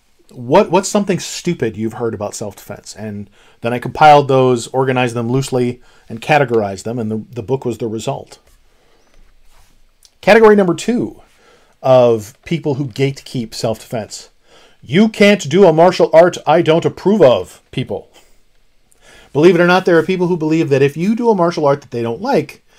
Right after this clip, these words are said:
you're a fraud. And this is a gross misinterpretation of the definition of what it means to be a fraud.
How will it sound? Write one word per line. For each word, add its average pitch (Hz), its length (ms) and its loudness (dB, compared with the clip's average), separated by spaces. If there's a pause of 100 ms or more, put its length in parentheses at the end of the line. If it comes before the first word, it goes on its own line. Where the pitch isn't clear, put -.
(440)
you're 131 280 0
a 120 40 0
fraud. 95 640 -10
And 139 300 -8
this 202 420 0 (640)
is 190 240 0
a 139 400 2 (720)
gross 196 420 0
misinterpretation 160 920 -4
of 110 240 -10
the 107 140 -14
definition 131 580 -10
of 101 100 -12
what 110 100 -8
it 107 80 -12
means 113 220 -14
to - 60 -20
be 110 100 -12
a 98 80 -12
fraud. - 340 -14